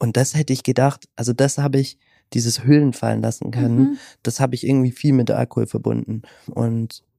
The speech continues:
Speaker 1: ja, es ist schön zu sehen, dass es nicht so ist.
Speaker 2: Mhm.
Speaker 1: Und ich glaub aber auch, dass es gerade daher kommt, dass wir uns überhaupt die Chance geben, solche Momente ohne, ohne Alkohol zu erleben.
Speaker 2: Ich find, was da auch übelst krass ist, ist,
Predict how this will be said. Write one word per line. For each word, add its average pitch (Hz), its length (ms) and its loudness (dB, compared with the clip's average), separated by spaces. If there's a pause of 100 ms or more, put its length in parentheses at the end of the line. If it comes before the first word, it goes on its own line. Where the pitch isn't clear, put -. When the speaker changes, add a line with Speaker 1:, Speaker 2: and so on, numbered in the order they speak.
Speaker 1:
ja, 135 160 6
es 113 80 0
ist - 180 -10
schön 131 240 2
zu 123 140 -4
sehen, 127 200 2
dass 120 220 -2
es - 100 -8
nicht 135 160 2
so 104 100 -4
ist. 110 280 -2 (240)
Speaker 2:
Mhm. 269 260 0
Speaker 1:
Und 117 140 6
ich 113 140 -2
glaub 123 180 4
aber 110 220 0
auch, 110 120 0
dass - 220 -4
es - 240 -8 (300)
gerade 120 280 2
daher 117 260 2
kommt, 117 220 -2
dass 117 160 -4
wir - 100 -2
uns 110 200 -2 (140)
überhaupt 113 420 0 (180)
die 110 60 -2
Chance 135 380 0
geben, 98 340 -4 (100)
solche 110 280 2
Momente 107 420 2
ohne, 101 380 0 (260)
ohne 107 240 0
Alkohol 104 320 -2
zu - 140 -4
erleben. 101 460 -2
Speaker 2:
Ich 240 140 -6
find, 226 400 -2
was 220 200 0
da - 160 -2
auch 220 280 0
übelst 240 640 0
krass - 440 -4
ist, 226 420 -2 (100)
ist, - 460 -4